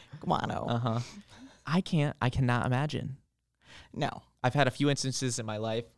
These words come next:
Speaker 2: well, specifically working out at a four H, where there was a million bats, and I
Speaker 1: Mm-hmm.
Speaker 2: walked in a cabin, and I was like, "Nope, exterminator right now." Like, I, I'm not doing that. Um,
Speaker 1: That falls under other duties as assigned.
Speaker 2: cor-,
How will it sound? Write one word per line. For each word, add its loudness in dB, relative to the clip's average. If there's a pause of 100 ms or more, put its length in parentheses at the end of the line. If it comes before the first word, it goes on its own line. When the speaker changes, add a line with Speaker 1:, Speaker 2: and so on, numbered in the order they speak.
Speaker 2:
well, 0
specifically 0
working 0
out 0
at -4
a -6
four 0
H, -2 (100)
where 2
there 0
was -2 (440)
a 0
million 2
bats, 2
and 4
I 6
Speaker 1:
Mm-hmm. 2
Speaker 2:
walked 6
in 4
a -2
cabin, 0
and 4
I 2
was 2
like, -2
"Nope, 10
exterminator 0
right 6
now." 2
Like, 4
I, 6 (200)
I'm 0
not 4
doing -2
that. 0 (400)
Um, 4 (140)
Speaker 1:
That -4
falls 4
under 2 (320)
other 2
duties -2
as -2
assigned. -4
Speaker 2:
cor-, 4